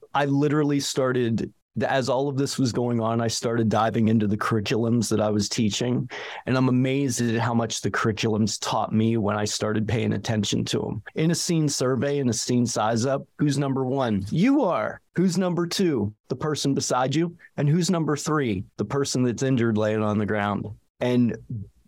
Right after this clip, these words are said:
I don't think we take that to heart, because in regular,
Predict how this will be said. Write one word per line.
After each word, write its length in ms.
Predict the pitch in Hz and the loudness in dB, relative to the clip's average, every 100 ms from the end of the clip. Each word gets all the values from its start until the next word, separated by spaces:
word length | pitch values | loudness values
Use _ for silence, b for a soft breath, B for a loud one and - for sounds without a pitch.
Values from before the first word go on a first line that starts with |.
| - | -4
I 80 | 139 | -2
don't 160 | 156 | 0
think 180 | 143 156 | -2 -2
we 140 | 147 139 | -2 -2
take 260 | 143 135 | -2 -2
that 220 | 127 120 | -2 -2
to 80 | 120 | -4
heart, 400 | - 139 143 - - | -4 -4 -4 -6 -4
because 600 | 113 127 113 110 101 - | -4 0 2 2 0 0
in 180 | 120 | -2
regular, 480 | 117 117 117 107 113 | 0 0 0 2 2